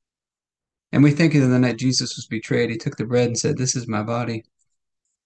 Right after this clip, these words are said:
broken for you. Do this in remembrance of me."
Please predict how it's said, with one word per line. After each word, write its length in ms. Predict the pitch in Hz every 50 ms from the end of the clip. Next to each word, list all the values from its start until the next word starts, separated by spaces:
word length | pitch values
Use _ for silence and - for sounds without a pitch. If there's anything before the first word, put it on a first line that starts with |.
| _ _ _ _ _
broken 260 | - 120 110 - 107
for 140 | 107 - 120
you. 320 | 120 120 110 104 107 - _ _ _ _ _ _ _ _ _ _ _ _ _ _ _ _ _ _ _ _ _ _ _ _ _ _ _ _ _ _ _ _ _ _ _ _ _ _ _ _ _ _ _ _ _ _
Do 120 | - 135 131
this 300 | 123 127 120 113 - -
in 80 | 117
remembrance 440 | 117 117 113 113 110 110 113 113 -
of 80 | - 113
me." 260 | 113 113 110 107 -